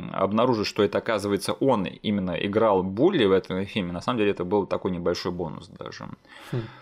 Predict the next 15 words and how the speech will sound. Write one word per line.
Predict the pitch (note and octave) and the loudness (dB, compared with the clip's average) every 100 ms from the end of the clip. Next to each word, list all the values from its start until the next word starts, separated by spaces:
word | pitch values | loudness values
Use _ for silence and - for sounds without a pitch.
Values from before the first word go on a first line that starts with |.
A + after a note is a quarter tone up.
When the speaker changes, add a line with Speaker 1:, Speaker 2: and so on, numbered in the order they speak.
| - - | -14 0
Speaker 1:
Да, | A#2+ | 2
вот | A2 A2+ | 4 2
второй | - A#2+ D#3+ D3 G#2 | 2 2 6 6 4
человек, | - A#2 A#2 | 4 4 4
у | |
которого, | G2 F#2+ G#2 G2+ F#2+ | 2 2 2 4 4
эм, | F2+ C2+ - G2+ G2 F#2 F2+ F2 F#2+ | 0 -4 -4 0 2 2 0 -2 -4
карьера | F#2+ G#2 G#2+ | 0 2 4
сложилась | G2 G2 F#2+ G2+ - | 4 2 0 -2 -4
лучше | G#2 - | -10 -8
всего | - G#2 A2 G#2 | -6 0 2 2
из | |
этого | F#2+ - G2+ | 2 -2 -4
фильма | F2+ A2+ F#2 | -2 -2 -2
после | E2 G2 - F2+ E2+ | -2 -6 -6 -4 -4